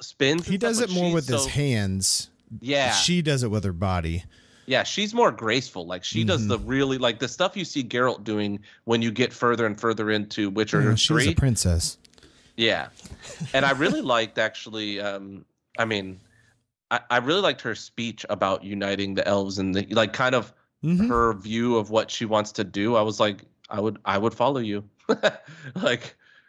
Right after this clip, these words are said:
Speaker 1: I, I'm really liking what's there so far. So I'm gonna continue watching that and try to catch up.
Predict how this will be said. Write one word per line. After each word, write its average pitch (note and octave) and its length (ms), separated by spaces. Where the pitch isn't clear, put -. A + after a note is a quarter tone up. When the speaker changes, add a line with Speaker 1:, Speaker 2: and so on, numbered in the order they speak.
Speaker 1:
I, B2 400
I'm A#2+ 260
really C#3 640
liking A2 640
what's G#2 220
there G2+ 180
so F#2+ 160
far. F#2+ 160
So C3+ 100
I'm C#3 60
gonna D3 100
continue A2+ 340
watching G#2 340
that G2 120
and F#2 100
try G#2 120
to G#2 80
catch - 260
up. F#2+ 300